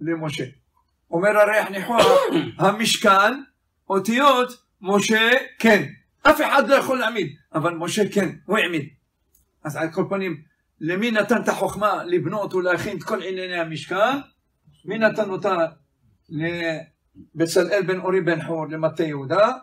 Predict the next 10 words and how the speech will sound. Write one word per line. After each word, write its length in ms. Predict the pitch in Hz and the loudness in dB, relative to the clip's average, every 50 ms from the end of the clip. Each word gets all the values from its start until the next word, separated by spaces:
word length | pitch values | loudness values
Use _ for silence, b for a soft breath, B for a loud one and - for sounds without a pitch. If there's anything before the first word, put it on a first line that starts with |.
| _ _ - | _ _ -20
הקדוש 260 | 143 - 165 147 131 | -18 -16 -14 -14 -12
ברוך 240 | 131 135 127 127 127 | -12 -12 -14 -14 -16
הוא. 1120 | - - _ _ _ _ _ _ _ _ _ _ _ _ 262 - - - 170 - 185 - | -20 -20 _ _ _ _ _ _ _ _ _ _ _ _ -18 -14 -12 -10 -8 -8 -8 -6
ועוד 340 | - 294 302 320 - - 220 | -4 -2 -2 -2 -2 -4 -6
מקומות, 520 | - 175 - 202 190 208 208 185 175 - | -8 -6 -8 -8 -8 -10 -12 -12 -12 -14
למשל 380 | 170 165 160 156 - 175 165 - | -16 -16 -14 -10 -8 -8 -6 -6
כתוב, 340 | - 147 - 190 180 - b b b b b - | -6 -2 0 0 0 0 b b b b b -2
"והשם 760 | 151 170 170 170 165 - - 202 220 226 233 247 254 269 285 285 - - _ _ _ _ _ _ 165 | 0 2 2 2 0 0 0 0 2 4 4 4 4 4 2 0 -2 -10 _ _ _ _ _ _ -12
נתן 560 | 156 180 190 196 196 175 - 226 233 240 202 | -8 -6 -4 -4 -4 -2 0 0 0 0 0
חוכמה 640 | - 247 208 - 202 202 220 233 240 262 294 311 | -2 -2 -2 0 0 4 6 6 8 8 6 6